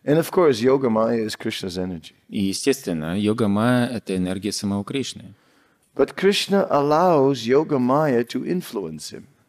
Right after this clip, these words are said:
Speaker 2: Э, Кришна позволяет, чтобы Йога Майя на него влияла.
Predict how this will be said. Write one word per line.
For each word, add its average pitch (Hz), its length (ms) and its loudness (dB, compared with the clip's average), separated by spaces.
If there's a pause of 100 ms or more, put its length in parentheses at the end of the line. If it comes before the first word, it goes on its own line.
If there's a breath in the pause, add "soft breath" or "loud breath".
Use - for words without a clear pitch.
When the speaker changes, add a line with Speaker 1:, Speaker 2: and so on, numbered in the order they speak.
(100)
Speaker 2:
Э, 139 180 -6
Кришна 117 600 -4
позволяет, 127 800 0
чтобы 98 480 -4
Йога 95 300 0
Майя 107 300 -2
на 104 120 2
него 107 520 0
влияла. 85 640 -6